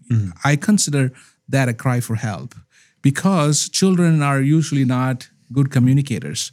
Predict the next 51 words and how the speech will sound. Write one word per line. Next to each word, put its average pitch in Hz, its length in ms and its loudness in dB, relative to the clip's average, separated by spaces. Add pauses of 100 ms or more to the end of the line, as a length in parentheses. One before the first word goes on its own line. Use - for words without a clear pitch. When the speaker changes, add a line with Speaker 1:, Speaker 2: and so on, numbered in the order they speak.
Speaker 1:
Right. 90 260 -18 (160)
Speaker 2:
So 143 800 0
they're 156 220 0
not 165 120 2
able 165 220 2
to 143 100 2
tell 151 320 0
what 117 180 -2
the - 100 -10
problem 131 360 -2
is. 104 200 -4 (500)
You 208 260 6
know, 143 440 2 (120)
you 151 140 0
have 143 240 2
children, 127 580 0
and 123 220 0
then 127 400 0
having 139 320 4
grown 143 240 4
up, 180 320 0 (100)
the 156 200 -2
best 226 420 0
part 208 220 0
of 151 100 2
s-, - 180 -8 (240)
your 151 160 4
life 143 300 2
when 139 100 2
you 131 60 4
sleep 160 320 0
better 127 240 -2
is 120 280 -2
till 131 220 0
twenty. 123 420 -2 (600)
You 131 80 2
know, 127 200 0 (300)
sound 165 340 2
sleep, 139 200 2
you 127 80 0
couldn't 147 300 2
care 143 240 2
about 127 220 -2
anything. 123 520 -2
As 147 200 -2
life 220 240 -2
happens, 180 480 -2
you 170 120 6
don't 190 160 4
sleep 277 320 -2
well. 95 300 -8